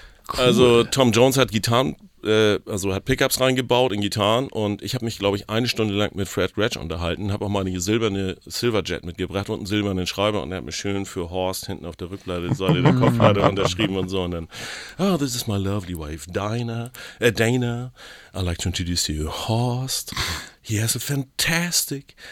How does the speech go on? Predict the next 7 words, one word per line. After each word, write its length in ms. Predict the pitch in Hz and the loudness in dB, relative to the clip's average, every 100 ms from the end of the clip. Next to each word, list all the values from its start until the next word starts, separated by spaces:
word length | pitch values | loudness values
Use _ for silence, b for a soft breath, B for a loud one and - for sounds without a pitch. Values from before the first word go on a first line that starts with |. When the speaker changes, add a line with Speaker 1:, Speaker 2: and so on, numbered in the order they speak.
| B | B
Speaker 2:
Silverjet, 920 | - - 170 151 131 101 123 131 - - B | 0 6 6 6 0 -2 -4 -4 -10 -16 B
bla 240 | 101 123 156 | -2 0 0
bla 180 | 135 131 | -2 -2
bla", 240 | 120 127 | -4 -4
dies 180 | 123 113 | -6 -6
und 120 | 101 | -6
das. 160 | 101 | -6